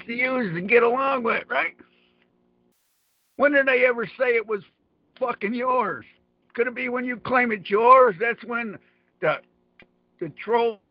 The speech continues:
come down on you like a, a bad stink,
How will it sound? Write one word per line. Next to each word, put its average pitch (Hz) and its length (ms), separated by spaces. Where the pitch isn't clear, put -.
come 220 180
down 220 320
on 233 220
you 240 180
like 156 220
a, - 60
a - 40
bad 208 320
stink, 233 280